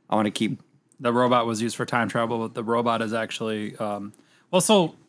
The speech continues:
Speaker 2: that was kinda weird because they used the robot actually the time to go th-,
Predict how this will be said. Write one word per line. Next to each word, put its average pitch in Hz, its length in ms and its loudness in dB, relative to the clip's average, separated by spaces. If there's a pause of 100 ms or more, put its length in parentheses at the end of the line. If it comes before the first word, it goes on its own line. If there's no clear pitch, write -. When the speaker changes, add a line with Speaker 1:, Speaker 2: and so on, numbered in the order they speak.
(840)
Speaker 2:
that 202 140 6
was 226 120 2
kinda 220 180 6
weird 196 220 6
because 160 260 4
they 156 140 4
used 185 240 4
the 156 80 4
robot 151 460 6
actually 151 300 0
the 135 100 4
time 143 380 2 (260)
to 151 100 2
go 135 260 4
th-, - 140 -10